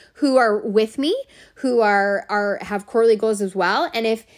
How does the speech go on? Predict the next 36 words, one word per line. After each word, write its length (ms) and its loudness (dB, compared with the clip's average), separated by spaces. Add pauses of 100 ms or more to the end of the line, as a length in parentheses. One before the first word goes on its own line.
(280)
if 180 0
I'm, 400 0
if 160 -4
they're 220 0
all 320 0
achieving 600 -4
these 220 -4
things 300 -2
and 100 0
I'm 160 -4
sitting 300 -4
here 200 -2
like, 380 -6
"Well, 500 -8
I'm 180 -10
gonna 200 -10
just, 340 -14
you 120 -6
know, 380 -6
life's 280 -4
too 180 -4
hard. 260 -4
I'm 80 -6
gonna," 280 -8
no, 280 -6 (260)
like, 200 -2 (420)
this 380 -2
is 220 -2
the 140 0
time. 680 -8 (200)
This 680 -2
is 600 2 (760)
when 380 -2
I 280 0
can, 340 -4
s-, 260 -8